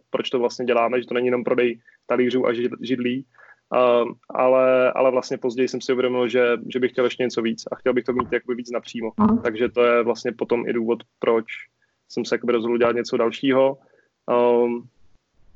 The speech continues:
Speaker 1: a, a samozřejmě do toho, v t-, v tom každodenním životě, tak po čase na tom zapomeneš, že, že se něco takového stalo, takže,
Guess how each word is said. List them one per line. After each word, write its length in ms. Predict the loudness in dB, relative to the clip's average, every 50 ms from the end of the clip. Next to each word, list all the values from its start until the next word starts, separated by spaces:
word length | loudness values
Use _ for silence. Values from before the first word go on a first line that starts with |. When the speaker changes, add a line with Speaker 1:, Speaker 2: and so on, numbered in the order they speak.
| -20 -20 _ _ _ _ -12 -4
Speaker 1:
a, 480 | -2 0 2 2 4 4 4 2 2 2 0 -2 -4 -8 _ _
a 120 | -2 -2
samozřejmě 480 | 0 0 0 0 2 2 2 2 4 4
do 80 | 4 4
toho, 280 | 4 2 2 2 2 0
v 180 | -4 -14 -18
t-, 100 | -16 -16 -8
v 40 | -4
tom 140 | -4 -2 0
každodenním 540 | 0 0 2 2 2 2 2 2 2 2
životě, 380 | 2 4 2 2 2 2 2 2
tak 240 | 2 0 0 -2 -6 _ _ _ _ _ _
po 100 | -6 -2
čase 260 | -2 -2 -2 0 0
na 60 | 0
tom 140 | 0 2 0
zapomeneš, 640 | 0 0 -2 -2 -2 0 0 0 0 -2 -4 -10 -14 -12
že, 520 | -4 0 2 4 6 6 6 4 2 0 -2
že 140 | -6 -8 -10
se 120 | -8 -8
něco 200 | -8 -6 -4 -4
takového 360 | -4 -4 -2 -2 0 0 0 0
stalo, 320 | 0 0 0 2 2 2
takže, 280 | 2 0 0 2 0